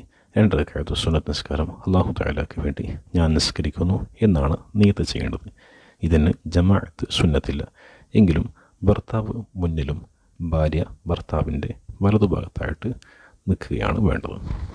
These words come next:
അതുപോലെ തന്നെ ഭാര്യയുമായി ബന്ധപ്പെടാൻ ഉദ്ദേശിച്ചാൽ ഈ പറയുന്ന ദിക്ർ ചൊല്ലുക. "ബിസ്മില്ലാഹി അല്ലാഹുമ്മ ജന്നിബിന ശൈത്വാന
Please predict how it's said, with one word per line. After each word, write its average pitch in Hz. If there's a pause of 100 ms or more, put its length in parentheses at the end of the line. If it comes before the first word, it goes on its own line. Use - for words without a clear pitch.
(240)
അതുപോലെ 123
തന്നെ 71 (440)
ഭാര്യയുമായി 110
ബന്ധപ്പെടാൻ 87
ഉദ്ദേശിച്ചാൽ 71 (540)
ഈ 135
പറയുന്ന 80 (100)
ദിക്ർ - (120)
ചൊല്ലുക. - (520)
"ബിസ്മില്ലാഹി 73 (280)
അല്ലാഹുമ്മ 78 (220)
ജന്നിബിന 101
ശൈത്വാന -